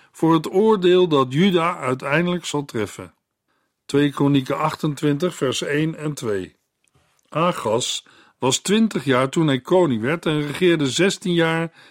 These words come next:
vanuit Jeruzalem. Hij was echter een goddeloze koning en leek in niets op zijn voorvader koning David.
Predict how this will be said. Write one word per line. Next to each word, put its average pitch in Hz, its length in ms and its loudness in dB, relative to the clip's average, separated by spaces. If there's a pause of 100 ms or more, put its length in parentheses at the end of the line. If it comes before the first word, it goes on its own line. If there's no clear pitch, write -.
vanuit 147 400 0
Jeruzalem. 110 680 -2 (580)
Hij - 180 -4
was 139 260 2
echter 139 300 0
een 139 160 4
goddeloze 113 640 0
koning 147 520 2
en 135 120 -2
leek 160 280 0
in 156 200 0
niets 202 280 0
op 185 160 -4
zijn 160 220 -2
voorvader 160 640 2
koning 147 440 -2
David. 95 560 -8